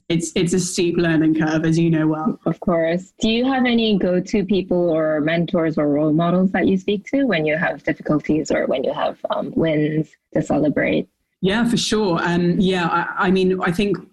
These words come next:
Speaker 1: I knew really early on what my strengths were and what I wasn't good at. And I really tried to resource the parts that I knew I was really bad at. So, for example, I'm not from a fashion background. I can't tell you much about, about that side of,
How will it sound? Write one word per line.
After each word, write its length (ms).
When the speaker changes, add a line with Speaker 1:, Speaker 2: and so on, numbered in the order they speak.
Speaker 1:
I 80
knew 300
really 360
early 280
on 640
what 240
my 120
strengths 440
were 100
and 380
what 160
I 60
wasn't 340
good 140
at. 300
And 100
I 60
really 240
tried 260
to 100
resource 540
the 120
parts 340
that 100
I 140
knew 360
I 120
was 180
really 160
bad 240
at. 160
So, 140
for 100
example, 500
I'm 100
not 160
from 120
a 60
fashion 340
background. 600
I 100
can't 260
tell 140
you 160
much 300
about, 360
about 340
that 140
side 320
of, 220